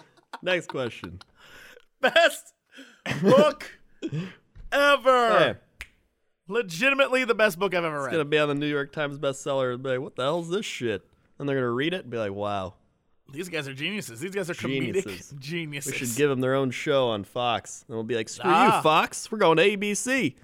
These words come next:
Speaker 1: Go to
Speaker 2: Oh,
Speaker 1: A B C.
Speaker 2: no, we're going to H B O. We're gonna be like, "Mr. Show" was back in the day.
Speaker 1: Oh, yeah,
Speaker 2: A
Speaker 1: we got
Speaker 2: reverent comedy
Speaker 1: H B O.
Speaker 2: that no one really got.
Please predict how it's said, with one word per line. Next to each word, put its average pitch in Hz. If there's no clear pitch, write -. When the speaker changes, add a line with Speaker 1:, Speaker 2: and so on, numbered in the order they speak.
Speaker 1:
Go 123
to 117
Speaker 2:
Oh, 175
Speaker 1:
A -
B 165
C. 196
Speaker 2:
no, 196
we're 226
going 262
to 165
H 196
B 220
O. 233
We're 202
gonna 285
be 247
like, 220
"Mr. 233
Show" 254
was 233
back 214
in 226
the 208
day. 208
Speaker 1:
Oh, 143
yeah, 151
Speaker 2:
A -
Speaker 1:
we 196
got -
Speaker 2:
reverent 208
comedy 214
Speaker 1:
H -
B 190
O. 170
Speaker 2:
that -
no 208
one 214
really 214
got. 202